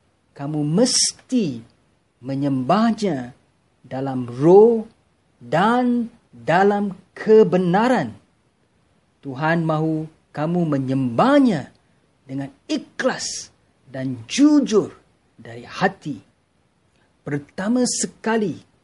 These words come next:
kamu perlu menerima kebenaran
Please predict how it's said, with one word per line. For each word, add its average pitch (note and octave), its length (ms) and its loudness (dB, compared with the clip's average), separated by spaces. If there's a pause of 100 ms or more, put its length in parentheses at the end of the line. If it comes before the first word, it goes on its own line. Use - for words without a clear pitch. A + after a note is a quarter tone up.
(360)
kamu C#3+ 280 -6 (160)
perlu C#4+ 640 2 (160)
menerima F3 880 2 (480)
kebenaran D3 960 -2